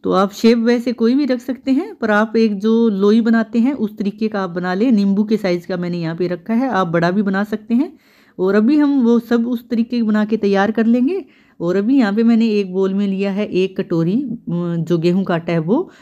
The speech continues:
थोड़ा सा हरा धनिया और लाल मिर्च कटी हुई और एक चम्मच डाल देंगे इसमें, अ, जो ये नमक होता है साधारण नमक वो, और लाल मिर्ची पाउडर डाला है आधा चम्मच,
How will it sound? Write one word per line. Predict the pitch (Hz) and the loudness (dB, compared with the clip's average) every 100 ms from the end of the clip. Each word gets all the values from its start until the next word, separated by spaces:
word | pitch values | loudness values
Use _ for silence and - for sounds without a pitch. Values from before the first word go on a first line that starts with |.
| _ - | _ -2
थोड़ा | 190 269 | 2 2
सा | 294 | 2
हरा | 247 208 202 | 2 2 0
धनिया | 202 202 240 | 0 0 0
और | 330 - 190 | -2 -2 -2
लाल | 180 180 185 | 0 -2 0
मिर्च | 190 190 190 | -2 -4 -6
कटी | - 175 214 | -14 -6 0
हुई | 220 294 - _ _ _ - | 2 0 -2 _ _ _ -6
और | 175 | 2
एक | 220 240 | 2 2
चम्मच | 269 262 269 | 0 0 2
डाल | 247 233 | 0 2
देंगे | 240 220 | 2 0
इसमें, | 214 233 | 0 -2
अ, | 392 - _ - - 190 185 180 | -2 -8 _ -18 -8 -4 -4 -4
जो | 170 180 180 175 170 | -2 0 0 0 -2
ये | 170 | 0
नमक | 170 175 196 | 0 0 -2
होता | 190 185 | -2 -4
है | |
साधारण | 170 165 160 160 | -2 0 0 0
नमक | 180 226 214 | 0 0 0
वो, | 170 269 - - _ - | -2 -2 -4 -20 _ -6
और | 180 175 | -2 0
लाल | 175 190 208 | 2 4 4
मिर्ची | 220 220 | 2 0
पाउडर | 226 220 220 | -2 0 0
डाला | 220 220 226 | 0 0 0
है | 240 294 | 0 -2
आधा | 202 185 | -4 -4
चम्मच, | 196 208 226 330 | -4 -2 -2 -2